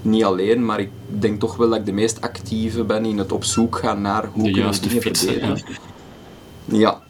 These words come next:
Speaker 1: en ook vooral gaan kijken bijvoorbeeld, hoe kunnen we ervoor zorgen dat onze fietsen zeer duurzaam zijn, dat we daar heel weinig onderhoud aan hebben en dergelijke meer. Want ja, een politiefiets die daar stilstaat, die is niet nuttig, hè.
Speaker 2: Nee, nee, nee. En dus vanuit die passie ben je dan gegroeid naar de Fietsbrigade.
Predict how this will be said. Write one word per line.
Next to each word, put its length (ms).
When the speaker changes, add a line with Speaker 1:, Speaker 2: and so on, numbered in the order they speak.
Speaker 1:
en 340
ook 180
vooral 320
gaan 220
kijken 380
bijvoorbeeld, 600
hoe 140
kunnen 200
we 60
ervoor 180
zorgen 280
dat 100
onze 200
fietsen 380
zeer 240
duurzaam 480
zijn, 280
dat 100
we 80
daar 100
heel 260
weinig 340
onderhoud 540
aan 180
hebben 240
en 140
dergelijke 420
meer. 280
Want 240
ja, 180
een 200
politiefiets 520
die 100
daar 120
stilstaat, 560
die 140
is 160
niet 140
nuttig, 240
hè. 100
Speaker 2:
Nee, 300
nee, 200
nee. 180
En 160
dus 200
vanuit 360
die 140
passie 360
ben 140
je 80
dan 160
gegroeid 440
naar 380
de 180
Fietsbrigade. 800